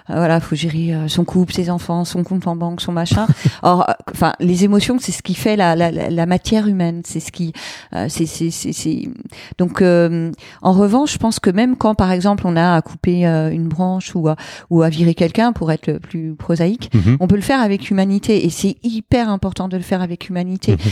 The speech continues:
Speaker 1: La décision, elle est évidemment rationnelle, mais, euh, moi, j'ai pas envie que la personne, euh, à qui j'annonce qu'elle est licenciée, j'ai pas envie que derrière, elle ait deux ans de dépression.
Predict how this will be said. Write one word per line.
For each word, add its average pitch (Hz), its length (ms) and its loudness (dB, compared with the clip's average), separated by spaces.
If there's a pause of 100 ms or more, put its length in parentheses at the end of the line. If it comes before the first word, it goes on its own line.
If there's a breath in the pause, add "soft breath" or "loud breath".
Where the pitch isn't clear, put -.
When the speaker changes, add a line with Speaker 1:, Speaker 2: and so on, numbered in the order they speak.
(140 loud breath)
Speaker 1:
La 180 100 4
décision, 208 520 2
elle 180 80 4
est - 180 2
évidemment 190 440 2
rationnelle, 185 640 0 (380 loud breath)
mais, 180 280 4
euh, 147 840 0
moi, 185 200 2
j'ai 190 140 0
pas 196 140 2
envie 190 220 -2
que - 100 -4
la 175 80 2
personne, 202 500 2
euh, 156 260 2 (220 loud breath)
à 160 100 2
qui - 160 -4
j'annonce 185 320 0
qu'elle 175 140 2
est 165 80 2
licenciée, 165 520 -2
j'ai 214 100 2
pas - 140 0
envie 175 200 -2
que 190 60 -14
derrière, 190 400 2 (340 loud breath)
elle 165 200 2
ait 185 60 4
deux 175 220 2
ans 196 80 4
de 196 40 0
dépression. 190 560 0